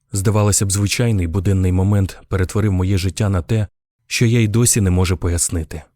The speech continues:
Отож, було близько восьмої вечора вівторка. Я саме сидів на дивані, гортав стрічку новин, паралельно дивлячись свій улюблений ситком. Мій телефон почав вібрувати,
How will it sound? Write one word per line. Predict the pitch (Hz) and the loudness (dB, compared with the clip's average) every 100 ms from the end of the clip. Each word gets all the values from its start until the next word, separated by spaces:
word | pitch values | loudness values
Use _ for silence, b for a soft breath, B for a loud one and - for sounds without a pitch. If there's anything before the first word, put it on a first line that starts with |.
| _ _ - | _ _ -6
Отож, | 85 - 110 104 - - - | -4 0 0 0 -4 -10 -4
було | 92 113 | 0 2
близько | 120 110 - 90 | 2 0 0 0
восьмої | 110 - 95 85 | 0 0 0 0
вечора | 107 - 92 85 | -2 -2 -4 -2
вівторка. | 104 - 98 82 - 80 _ _ _ | -4 -2 -2 -2 -6 -12 _ _ _
Я | - 113 | -4 0
саме | 113 113 98 | 2 2 2
сидів | - 113 104 92 | 2 0 0 0
на | 92 | 0
дивані, | 92 90 117 104 87 - b - | -2 -2 0 0 -2 -4 b -2
гортав | 101 101 127 107 | 0 0 -2 -2
стрічку | - 107 - 98 | -2 -4 -2 0
новин, | 101 101 95 76 - _ - | 2 2 0 -2 -10 _ -4
паралельно | 98 95 104 101 92 | 0 2 2 2 2
дивлячись | 87 107 101 90 110 - - | 2 2 0 0 -2 -2 -4
свій | - 101 98 | -4 -2 -2
улюблений | 101 95 87 87 85 85 | -2 0 0 0 -2 -2
ситком. | 104 - 101 82 76 202 226 - - | -2 -4 -4 -4 -4 -12 -16 -14 -2
Мій | 123 | 0
телефон | 127 113 98 127 | 2 2 2 0
почав | 120 107 113 101 | -2 -2 -2 0
вібрувати, | 98 104 98 117 - 90 | 0 0 0 0 -2 -4